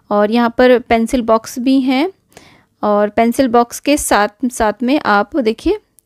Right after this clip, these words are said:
जो भी बच्चों की ना पढ़ाई लिखाई की चीज़ें होती हैं वो ज़्यादा यूज़फुल होती हैं।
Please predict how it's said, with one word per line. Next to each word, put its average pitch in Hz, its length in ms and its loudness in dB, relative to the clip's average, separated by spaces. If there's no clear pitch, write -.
जो 254 160 2
भी 320 220 2
बच्चों 233 420 -2
की 370 80 -4
ना 415 80 0
पढ़ाई 262 240 0
लिखाई 233 240 -2
की 247 80 -4
चीज़ें 240 280 -2
होती 214 280 -2
हैं 247 80 -2
वो 294 100 2
ज़्यादा 226 320 0
यूज़फुल 214 480 -2
होती 190 280 -8
हैं। 185 160 -8